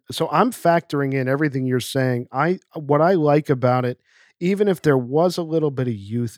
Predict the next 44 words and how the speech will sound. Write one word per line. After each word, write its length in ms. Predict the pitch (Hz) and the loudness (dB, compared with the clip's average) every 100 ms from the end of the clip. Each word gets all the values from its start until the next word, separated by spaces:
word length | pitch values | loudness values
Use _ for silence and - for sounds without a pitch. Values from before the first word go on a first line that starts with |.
| - | -10
in 140 | 113 | -6
that 220 | 110 107 - | -4 -6 -6
last, 380 | 110 113 104 - | -4 -4 -6 -8
as 180 | 123 104 | -8 -4
you 60 | 131 | -4
were 80 | 135 | -4
saying, 280 | 131 107 | -4 -8
quarter 420 | 104 - 147 107 95 | -8 -2 -2 -2 -6
instead 300 | 92 - 107 | -8 -6 -4
of 80 | 98 | -6
third, 460 | - 127 107 90 _ _ _ - | -2 -2 -2 -6 _ _ _ -8
that 140 | 139 | -4
last 320 | 135 147 147 - | 0 0 0 -4
quarter, 400 | - 147 120 98 _ _ - | -2 -2 -2 -8 _ _ -8
I'm 160 | 165 208 | -6 -6
factoring 600 | - 185 175 - 156 139 | -4 -4 -4 -4 -4 -2
that 140 | 127 | -2
in 200 | 123 131 | -2 -4
because 360 | 123 117 139 131 - | -6 -8 -6 -6 -6
I 320 | 135 156 160 - | -2 -2 -2 -6
know 360 | 131 127 135 | -10 -2 0
where 180 | 139 135 | 0 -2
this 240 | 120 117 117 | -4 -6 -10
is 60 | 107 | -10
gonna 200 | 113 101 | -8 -8
go, 460 | 104 104 120 151 _ _ _ - | -8 -6 -6 -8 _ _ _ -8
and 140 | 131 131 | -4 -4
it's 100 | - | -6
just 160 | 139 | -10
gonna 180 | - 127 | -6 -6
continue 520 | - 117 107 151 151 | -4 -8 -6 -2 -2
to 100 | 139 110 | -2 -6
get 260 | 101 - | -10 -8
better 460 | 117 117 120 131 127 _ _ | -4 -2 -2 -4 -8 _ _
and 240 | 120 113 101 | -10 -8 -4
better 400 | 113 110 113 110 _ _ | -4 -2 -6 -10 _ _
and 180 | 127 117 | -8 -6
better. 340 | 110 127 113 98 _ _ - | -2 -2 -2 -8 _ _ -4
And 120 | 143 | 0
I 120 | 151 | 0
thought 420 | - 165 175 190 - _ _ _ _ | 0 0 2 0 -4 _ _ _ _
from 320 | - 147 185 | -6 -2 0
the 80 | 220 | 0
start, 580 | - - 196 214 120 | -2 -2 0 0 -2